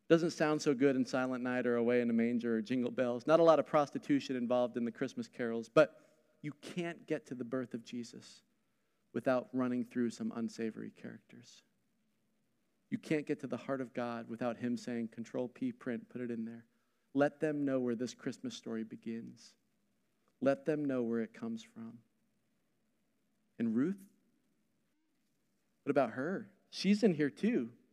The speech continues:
Matthew chapter one. We read her story. She's an ex-Satan worshiper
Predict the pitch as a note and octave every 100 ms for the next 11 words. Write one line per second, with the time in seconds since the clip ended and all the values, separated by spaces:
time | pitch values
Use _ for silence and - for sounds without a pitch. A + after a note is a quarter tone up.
0 | _ D3+ D3+ D3+ C#3+ D3+ C#3+ C#3+ C#3 C3+
1 | B2 - - _ E3 G3 E3 G3 A#3 D3+
2 | D#3+ - D#3 C#3 B2+ A#2 _ _ - -
3 | G#3 G3 F3+ G3 A3+ - - A3 G#3 F3+
4 | D#3 D3+ C3+ - - - A2+